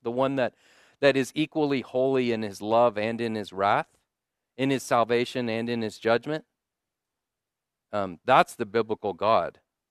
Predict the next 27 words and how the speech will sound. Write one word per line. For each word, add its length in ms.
Yeah, 120
the 120
God 240
that 100
we 100
heard 180
about 220
last 300
night, 360
that 160
would 180
wipe 300
out 260
the 160
earth 300
with 200
a 60
flood 560
because 500
man 440
only 360
did 220
evil 360
continually. 840
Um, 240
yeah, 280
yeah, 220